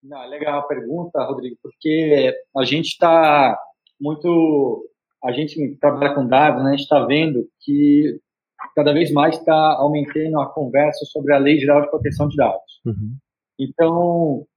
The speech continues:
Speaker 1: só pra, pra exemplificar, tudo que eu tô falando aqui, que eu coleto, que eu vejo o perfil do Rodrigo, do Bertoldo, é, a partir do momento que você usa a nossa plataforma, em nenhum momento você vai ver que é o Rodrigo, que é o Bertoldo.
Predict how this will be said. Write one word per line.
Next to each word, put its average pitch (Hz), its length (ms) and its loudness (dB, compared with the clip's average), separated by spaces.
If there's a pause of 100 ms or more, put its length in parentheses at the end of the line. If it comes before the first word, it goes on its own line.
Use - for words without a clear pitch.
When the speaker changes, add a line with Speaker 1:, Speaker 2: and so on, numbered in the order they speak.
(260)
Speaker 1:
só 180 180 2
pra, 170 840 4 (420)
pra 139 160 2
exemplificar, 139 880 -4 (100)
tudo 202 160 -6
que 208 80 -4
eu 196 40 -8
tô - 120 -12
falando 147 340 2
aqui, 156 160 -4
que 160 100 -10
eu 156 60 -4
coleto, 131 680 2
que 131 80 -6
eu 120 80 -4
vejo 143 200 -2
o - 20 -20
perfil 147 280 0
do 127 80 -4
Rodrigo, 127 520 -2
do 123 60 -4
Bertoldo, 151 580 2 (500)
é, 139 100 4
a 139 60 2
partir 139 240 -2
do 202 60 -2
momento 156 320 2
que - 60 -18
você 170 120 2
usa 139 500 4
a 131 120 0
nossa 135 280 -2
plataforma, 131 680 2
em 139 40 2
nenhum 196 140 2
momento 165 320 2
você 175 120 0
vai 151 200 0
ver 139 400 0
que 139 220 0
é 151 80 4
o 170 100 4
Rodrigo, 127 560 0 (220)
que 127 120 -2
é 127 60 4
o 147 160 2
Bertoldo. 127 640 0